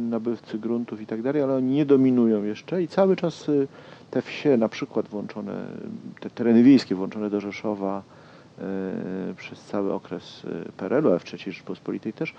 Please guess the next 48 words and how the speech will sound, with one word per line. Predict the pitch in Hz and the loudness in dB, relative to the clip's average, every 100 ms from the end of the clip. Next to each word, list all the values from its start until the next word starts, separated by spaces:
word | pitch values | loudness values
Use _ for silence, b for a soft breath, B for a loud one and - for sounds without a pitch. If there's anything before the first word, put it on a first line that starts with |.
| B - | B -4
zachowują | 175 196 185 190 185 | 0 4 4 4 2
swoje | - 165 170 | 0 0 0
preferencje, | 170 165 170 131 123 - | 0 -2 0 0 -2 -6
czyli | 156 156 | -4 -2
zachowują | 147 143 156 | -2 -2 -4
się | 151 | -6
tak | 151 - | -8 -6
samo | 143 | -4
jak | 151 - | -4 -6
wsie | - | -6
podrzeszowskie, | 147 156 151 147 110 90 - | -4 -4 -4 -4 -6 -6 -10
tak? | - 107 | -8 -6
Tam | - 117 | -4 -2
wyraźna | 123 127 117 120 | 0 0 0 -2
jest | 110 | -2
dominacja | 107 113 113 110 - 110 110 110 B B B B - | 0 0 2 0 -2 -6 -6 -10 B B B B -4
Prawa | 127 117 | 2 4
i | |
Sprawiedliwości, | 110 - 107 151 - | 2 0 -2 -2 -2
ona | 175 | -2
może | 117 104 | 0 -2
być | - | -4
troszkę | - 156 - 113 | 0 0 2 0
mniejsza | 113 113 - 101 | 2 0 -2 -8
niż, | 98 - - | -8 -12 -14
niż, | 104 - - | -14 -14 -14
niż, | 107 107 | -14 -14
niż | 104 110 - | -14 -14 -10
tam, | 165 185 | -4 0
no | 185 | 0
ale | |
to, | 180 170 | 0 -4
to | 151 | -4
są | - 160 | -2 -2
miejsca, | 156 - 151 | -2 -2 -4
gdzie, | 139 139 B B B B - | 0 -2 B B B B -4
gdzie | 127 | -4
pis | - 123 | -4 -6
dostaje | 120 - 117 | -6 -2 0
nawet | 117 110 | 0 0
do | 107 | -4
sześćdziesięciu | - 110 104 - 101 - 98 95 95 - - 98 98 98 98 - - | -6 -10 -10 -10 -10 -10 -12 -10 -12 -12 -12 -12 -12 -12 -16 -20 -12
procent | 104 - 101 | -10 -10 -12
poparcia. | - - 92 - - 214 B B B B B B - - | -10 -8 -8 -8 -8 -8 B B B B B B -18 -8
Co | 151 | -6
ciekawe, | 151 - 165 151 | -4 0 4 4
mamy | 147 147 | 4 0
jeszcze | - - | -2 -8